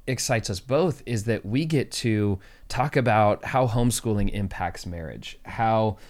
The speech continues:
the foster journey impacts a family, and how parenting is different for a foster child versus your own naturally birthed child, and,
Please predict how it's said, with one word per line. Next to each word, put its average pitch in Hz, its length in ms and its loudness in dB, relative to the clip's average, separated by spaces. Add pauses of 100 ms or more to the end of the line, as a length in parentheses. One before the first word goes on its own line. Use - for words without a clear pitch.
(120)
the 117 100 -2
foster 120 600 0
journey 95 360 -2
impacts 110 600 -8
a 98 80 -10
family, 101 720 -4
and 98 240 -6
how 113 160 -4
parenting 110 560 -4
is 87 140 -8
different 107 420 -6
for 92 140 -8
a 87 60 -8
foster 98 420 -8
child 85 400 -8 (360)
versus 98 640 -2
your 98 460 -4
own 92 480 -4
naturally 95 480 -4
birthed 104 400 -2
child, 82 480 -6
and, 90 320 -6